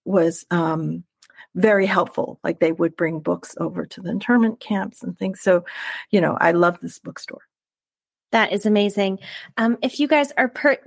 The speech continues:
Speaker 2: interested in purchasing City Under One Roof, which I highly recommend, I am going to link the Vroman's bookstore. Additionally, if you are wanting more from Iris and following her journey as a writer, I will link her social media and her website in our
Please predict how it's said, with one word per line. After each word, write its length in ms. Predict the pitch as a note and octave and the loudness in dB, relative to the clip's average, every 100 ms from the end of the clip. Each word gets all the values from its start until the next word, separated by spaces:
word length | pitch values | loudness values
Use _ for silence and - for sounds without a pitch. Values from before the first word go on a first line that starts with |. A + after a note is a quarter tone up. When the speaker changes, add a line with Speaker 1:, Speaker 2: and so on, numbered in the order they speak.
| A#3 | 0
Speaker 2:
interested 580 | G#4 G#4 F4 - C#4 - | 2 4 0 0 0 0
in 180 | A#3 A3+ | -2 -2
purchasing 600 | - C4+ A#3+ - A3+ A3 | -2 -2 -2 -2 -2 -2
City 340 | - A3+ A3+ | -2 0 0
Under 260 | G#3 G#3 G3+ | 0 0 0
One 200 | G#3 G3+ | 0 0
Roof, 240 | G3 G3 - | -2 -4 -8
which 140 | G#3 | -4
I 80 | G3 | -4
highly 400 | G3 C#4+ C#4+ B3 | 0 2 4 4
recommend, 540 | G#3+ A3 G#3 G3+ G3+ - - _ | 2 0 0 0 -4 -10 -20 _
I 80 | G#3+ | 0
am 160 | A#3 A3+ | 2 2
going 260 | A3+ A3 G#3+ | 2 2 0
to 140 | A#3 | 0
link 400 | A3+ B3+ C4 - | 2 2 2 0
the 100 | G#3+ | -4
Vroman's 480 | G3+ G3+ G3+ G3 - | 2 2 2 0 -2
bookstore. 640 | G#3+ G#3 - G#3 F#3+ F#3+ - - _ - | -2 -2 -2 2 2 2 -2 -18 _ -2
Additionally, 640 | G3+ G#3+ - A#3+ A#3+ A#3 | 0 0 0 2 2 2
if 180 | G#3+ - | -2 -4
you 280 | G#3 G#3+ G#3 | -2 0 0
are 380 | - G3+ G3+ G3 - _ _ _ | 0 2 2 0 -4 _ _ _
wanting 460 | F3+ B3+ - A#3+ A3 | 2 2 4 2 4
more 300 | C4 B3+ A#3+ | 4 2 2
from 240 | A#3 A3 | 0 -2
Iris 420 | A3+ A#3+ A#3 A#3+ - | 2 2 2 0 -2
and 180 | G#3 G#3 | -4 0
following 380 | G#3+ G#3 G#3 G#3+ | 2 2 2 2
her 160 | G#3 | 0
journey 340 | G3+ G3+ G3+ F#3 | 0 0 0 0
as 160 | F#3 | 0
a 80 | G3+ | 0
writer, 380 | G#3 C4 C4+ C#4 - - - - | 0 2 2 -2 -4 -20 -8 -2
I 80 | G3+ | 0
will 140 | G3 | 2
link 220 | G3+ G#3 | 0 -2
her 100 | - | -4
social 360 | G#3 G3+ G3+ A3 | -2 -2 0 0
media 380 | A3+ A#3 C4 C4 | 0 2 0 0
and 180 | E3+ F3 | -4 -4
her 120 | - | -2
website 500 | G3 F#3+ - G#3 G#3+ - | 0 0 2 2 2 -2
in 120 | F#3+ - | -8 -4
our 160 | F3 | -4